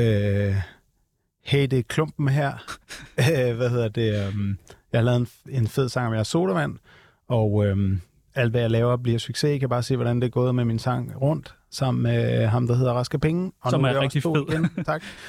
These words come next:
Speaker 1: Øhm, fordi på det tidspunkt var vi lige begyndt at lave musik, <clears throat> og det var gået rigtig godt med det, vi havde udgivet. Og på det tidspunkt var der også kommet gang i sådan noget P tre og alt det der, i, med vores sang, øh, Rundt her.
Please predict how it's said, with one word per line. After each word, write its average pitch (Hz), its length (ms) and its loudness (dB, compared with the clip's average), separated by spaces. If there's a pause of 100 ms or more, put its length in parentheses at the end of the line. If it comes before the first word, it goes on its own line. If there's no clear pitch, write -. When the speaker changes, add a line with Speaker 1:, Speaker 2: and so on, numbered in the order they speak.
(300)
Speaker 1:
Øhm, 127 260 2
fordi 123 220 0
på 123 80 -2
det 123 120 0
tidspunkt 135 340 -2
var 113 80 0
vi 110 80 0
lige 156 120 2
begyndt 156 160 0
at 139 40 -2
lave 127 100 0
musik, 131 280 -2 (320)
<clears throat> 131 320 -6
og 135 120 0
det 127 80 0
var 127 60 0
gået 143 160 0
rigtig 135 180 -2
godt 127 200 -2
med 131 100 -2
det, 120 140 0
vi 117 40 0
havde 110 320 -2
udgivet. 147 360 0 (840)
Og 127 120 2
på - 100 -4
det 127 140 0
tidspunkt 123 320 -2
var 110 80 0
der 104 280 -2
også 131 180 0
kommet 110 380 0
gang 113 200 -4
i 135 80 -4
sådan 123 120 -2
noget 110 140 -4
P - 100 -14
tre 170 200 -2
og 160 60 -4
alt 160 80 -4
det 143 100 -4
der, 135 60 -6 (100)
i, 117 140 2
med 107 320 0 (200)
vores 113 180 0
sang, 123 240 -4
øh, 120 100 0
Rundt 156 280 -2
her. 165 100 -2